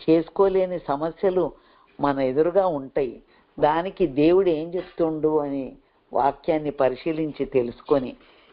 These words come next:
దేవుని నోటి నుండి వచ్చే ఆజ్ఞలు ఏవైనా కూడా మన సొంత అభిప్రాయం కంటే కూడా ఎక్కువగా ఎంచి దేవుని మార్గంలో ఇటు అటు తొలగకుండా నడిచి దేవుని మహిమపరచడానికి, తద్వారా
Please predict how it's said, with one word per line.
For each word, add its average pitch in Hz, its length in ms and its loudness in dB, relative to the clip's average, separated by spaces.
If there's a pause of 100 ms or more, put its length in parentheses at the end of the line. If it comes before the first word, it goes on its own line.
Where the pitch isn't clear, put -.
(120)
దేవుని 185 540 2
నోటి 160 360 -2
నుండి 151 300 -2
వచ్చే 135 280 0
ఆజ్ఞలు 139 580 -2
ఏవైనా 139 500 2
కూడా 123 300 -6 (680)
మన 127 380 -2 (480)
సొంత 139 280 0
అభిప్రాయం 147 840 0
కంటే 143 360 0
కూడా 156 260 2
ఎక్కువగా 147 600 0
ఎంచి 127 560 -4 (460)
దేవుని 160 360 2
మార్గంలో 123 600 -2
ఇటు 120 280 -4
అటు 123 280 0
తొలగకుండా 117 720 -2
నడిచి 120 560 -10 (580)
దేవుని 143 380 4
మహిమపరచడానికి, 120 1200 -2 (500)
తద్వారా 135 640 2